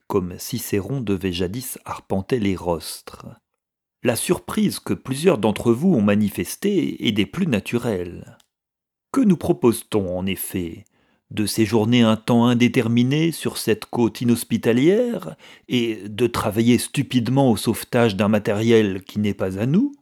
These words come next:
Pourquoi attendrions-nous ici le retour de la chaloupe, alors qu'elle peut être utilisée pour nous transporter les uns après les autres jusqu'à Punta Arenas ? Des « Il a raison, c'est évident »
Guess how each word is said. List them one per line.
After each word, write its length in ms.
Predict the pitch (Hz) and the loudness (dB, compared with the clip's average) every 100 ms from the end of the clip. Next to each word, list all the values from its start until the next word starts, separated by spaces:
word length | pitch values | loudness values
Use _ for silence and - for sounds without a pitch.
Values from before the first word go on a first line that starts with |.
| _ _ _ - | _ _ _ -2
Pourquoi 400 | 247 - 247 - | -2 2 4 4
attendrions-nous 720 | - 139 127 127 123 120 113 | 4 2 4 4 6 6 6
ici 280 | 110 - 135 | 4 2 2
le 120 | 107 | 4
retour 400 | 95 104 110 98 | 2 -2 0 -2
de 100 | 98 | -2
la 180 | 87 87 | -4 -4
chaloupe, 640 | - 143 190 247 247 262 262 - - _ | 2 4 4 2 0 -6 -6 -8 -20 _
alors 320 | - 208 233 - | 2 4 4 6
qu'elle 200 | 196 - | 2 4
peut 160 | 190 | 2
être 220 | 185 170 147 | 2 2 2
utilisée 500 | - 135 131 135 208 | 2 0 2 2 2
pour 220 | 156 127 | 2 2
nous 100 | 120 | 2
transporter 800 | - 120 - 110 - - 117 104 | 0 -2 2 0 0 2 4 6
les 260 | 104 98 | 4 4
uns 100 | 131 | 2
après 300 | 123 - - | 2 0 -4
les 280 | 92 107 139 | -2 -2 0
autres 500 | 220 233 - - 170 | 0 0 -4 -6 -6
jusqu'à 360 | 127 156 - 175 | -6 -8 -4 -2
Punta 540 | - 208 208 247 190 | 2 2 4 2 0
Arenas ? 800 | 110 101 98 90 92 - - - - _ _ _ _ _ _ _ _ | 2 0 0 -2 -8 -14 -20 -20 -20 _ _ _ _ _ _ _ _
Des « 480 | - 101 95 87 - - | -6 -2 -2 -2 -10 -6
Il 160 | 214 | -2
a 60 | 220 | -2
raison, 600 | 226 202 226 208 170 - 123 | -2 -2 0 0 -2 -8 -14
c'est 260 | - 220 - | -8 -4 -2
évident » 800 | 202 220 233 220 180 - - | -2 2 2 2 0 -6 -12